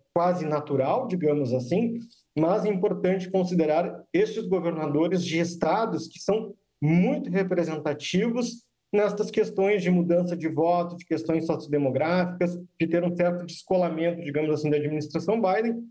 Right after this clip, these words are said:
que é justamente Kentucky, Pensilvânia, Califórnia e Michigan, né? Eu acho que a gente tem que ter muita atenção para esses quatro estados aí nas próximas, próximos dias, melhor dizendo, na próxima semana, porque muito provavelmente virá de lá ou o candidato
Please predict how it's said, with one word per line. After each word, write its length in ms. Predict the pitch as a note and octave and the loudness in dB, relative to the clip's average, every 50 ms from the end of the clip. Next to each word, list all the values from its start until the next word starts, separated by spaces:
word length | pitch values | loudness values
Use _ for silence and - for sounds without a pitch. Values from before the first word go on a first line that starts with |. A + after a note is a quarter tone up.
| _ _ _ | _ _ _
que 80 | _ A3 | _ 0
é 40 | G3 | 0
justamente 520 | G3 F#3 F3+ G#3+ G3 F#3 F#3 F3+ F3+ - | 0 0 0 2 2 4 2 2 -2 -2
Kentucky, 560 | - F#3+ F3+ F3+ F3+ F3+ F3 F3+ F3 F3+ - | -2 0 0 0 2 2 2 2 0 -2 -4
Pensilvânia, 800 | - E3 D#3+ D#3+ - - E3 D3+ C#3 D3 D3+ D3+ D#3 D#3+ D3+ D3+ - | -2 -2 -2 -2 0 -2 0 2 2 2 2 4 2 0 -2 -4 -2
Califórnia 760 | - D3+ D3+ D3+ D3 - - C#3 C3+ D3 D3 C#3+ D3+ D#3+ D#3 - - _ _ _ _ _ | -2 -2 -2 -4 -6 0 0 2 2 2 0 0 -2 -2 -4 -4 -12 _ _ _ _ _
e 100 | E3+ F3 | 2 4
Michigan, 420 | E3+ D#3+ D#3 D3 - - - B2+ | 4 4 2 0 -2 -4 -2 0
né? 80 | B2 B2+ | 2 2
Eu 100 | B2+ C3 | 2 0
acho 120 | C3+ - | -2 -2
que 60 | - | -2
a 20 | D#3 | -2
gente 80 | D#3 | -2
tem 100 | - E3+ | -2 -2
que 40 | E3+ | 0
ter 100 | F#3+ F#3 | 2 2
muita 200 | E3+ G3 - A3 | 2 2 2 0
atenção 640 | F3+ F3+ G3+ F#3 F3+ F3 F3+ F3+ G3 G3+ F#3+ F3+ G3 - _ _ _ _ _ | 0 2 2 2 2 0 0 0 0 0 0 -2 -8 -12 _ _ _ _ _
para 160 | E3+ E3+ E3 | -2 0 0
esses 260 | E3 E3 F3 F3+ - _ | -4 -10 -12 -14 -16 _
quatro 380 | - F3+ F3 F#3 F#3+ F#3 F3+ F3 | 0 2 2 2 0 0 -4 -6
estados 440 | E3+ - - E3 D3+ D3+ D3+ D3 C#3+ | -6 -2 -2 0 0 0 -2 0 -2
aí 100 | D3+ D3+ | -2 0
nas 160 | D#3 D3+ D3 | 0 -2 -2
próximas, 440 | D3+ - D3+ D3 D3+ D3+ - - - _ | -2 0 0 0 0 -2 -6 -14 -12 _
próximos 480 | - C4 C#4 C4+ C#4 C#4 A#3+ E3+ C3 A#2+ | 0 0 0 2 0 0 0 0 0 -4
dias, 340 | B2 D#3+ G3+ A#3+ G#3+ - D3 | -4 -2 0 0 0 0 0
melhor 320 | C#3 C3 B2+ C3+ C#3 C3 | -2 -2 0 0 0 0
dizendo, 400 | A#2+ A#2 A#2 D3 F3 G#3 G#3 F#3 | -4 -4 0 0 0 0 0 0
na 120 | D#3 C#3 | -2 -2
próxima 420 | B2 C3 C#3 C#3+ C#3+ - C#3 D3+ D3 | 0 0 0 0 0 -2 -4 -6 -4
semana, 460 | D3 - F#3 E3+ D#3+ F3 G3+ - - - - _ _ _ _ _ _ _ | 0 0 2 2 2 2 0 -2 -8 -10 -18 _ _ _ _ _ _ _
porque 240 | - - F3 - G#3 | -2 -2 0 0 2
muito 260 | F#3+ G3 A#3 A3+ G3 | 2 2 2 0 0
provavelmente 600 | G3 G3 F#3+ F3 F3 F3+ F3+ F3 - - - - _ D3 | 2 2 4 4 4 4 2 0 -2 -8 -10 -14 _ 0
virá 460 | E3+ G3+ F3+ E3+ E3 C3+ - - - | 2 2 2 2 0 -2 -4 -6 -10
de 200 | - C3+ E3 B3 | -8 -2 0 0
lá 360 | C4 A3 F#3 G3+ A3 - - - _ _ _ _ _ | 2 2 0 0 -4 -6 -10 -16 _ _ _ _ _
ou 240 | - A#3+ C#4+ D4+ D4 | 2 2 2 2 -2
o 60 | - | 0
candidato 840 | - A3+ G#3 G3 - - - - D#3+ F#3 A3 A3 F3+ A#3 B3 - - | 0 0 0 0 -2 -2 0 0 0 0 0 -4 -6 -8 -10 -10 -12